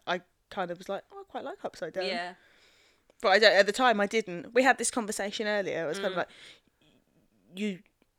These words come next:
Speaker 1: knew what was gonna be a successful boy band almost immediately when you looked at them in magazines or heard a song, 'cause they'd either hit the spot and then you'd know that they'd hit that spot straight away for everyone, or you could just tell that actually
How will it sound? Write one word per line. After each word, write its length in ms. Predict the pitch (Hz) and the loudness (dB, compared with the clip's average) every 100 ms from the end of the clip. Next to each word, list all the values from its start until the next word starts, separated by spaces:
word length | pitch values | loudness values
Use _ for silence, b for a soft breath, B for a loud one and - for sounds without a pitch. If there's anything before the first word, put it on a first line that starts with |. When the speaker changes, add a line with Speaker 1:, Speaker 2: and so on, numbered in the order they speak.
| _ 202 - | _ -20 -20
Speaker 1:
knew 460 | 202 214 214 208 202 | -6 0 2 2 2
what 140 | 196 | -2
was 100 | 185 | -2
gonna 140 | 196 180 | -6 -4
be 100 | 180 | -4
a 40 | |
successful 420 | 180 - 196 - | -6 -8 -8 -8
boy 200 | 180 185 | -4 -2
band 200 | 180 175 - | -2 -4 -4
almost 380 | 190 180 175 - | -6 -4 -6 -6
immediately 580 | 190 196 190 180 151 160 | -6 -4 -6 -6 -4 -4
when 180 | 170 | -6
you 100 | 170 | -8
looked 340 | 185 180 - - | -6 -6 -6 -8
at 60 | - | -8
them 100 | 170 | -6
in 100 | 170 | -8
magazines 460 | 165 175 170 165 | -10 -8 -8 -8
or 40 | 156 | -10
heard 220 | 170 156 | -10 -10
a 40 | |
song, 360 | 170 208 160 160 | -8 -4 -4 -6
'cause 120 | 185 | -8
they'd 160 | 180 175 | -4 -2
either 360 | 170 165 147 - B B | -4 -4 -6 -10 B B
hit 240 | _ 269 - | _ -4 -4
the 80 | 185 | -6
spot 380 | - - 180 - | -6 0 0 0
and 160 | 175 | -4
then 140 | 180 180 | -4 -6
you'd 160 | 170 | -8
know 180 | 190 170 | -4 -4
that 160 | 160 - | -2 -4
they'd 180 | 165 | -6
hit 140 | - - | -8 -10
that 160 | 151 | -10
spot 320 | - - 165 - | -8 -8 -8 -8
straight 280 | - 170 | -8 -6
away 180 | 143 156 | -4 -6
for 120 | 165 - | -6 -6
everyone, 440 | 214 170 143 170 - | -6 -6 -6 -8 -8
or 420 | 175 165 160 160 - B B B B | -2 0 0 -2 -8 B B B B
you 140 | - 190 | -10 -8
could 140 | 175 | -6
just 180 | 175 - | -8 -10
tell 300 | - 175 160 | -4 -2 -2
that 140 | 151 - | -4 -6
actually 360 | 160 - 156 | -8 -8 -10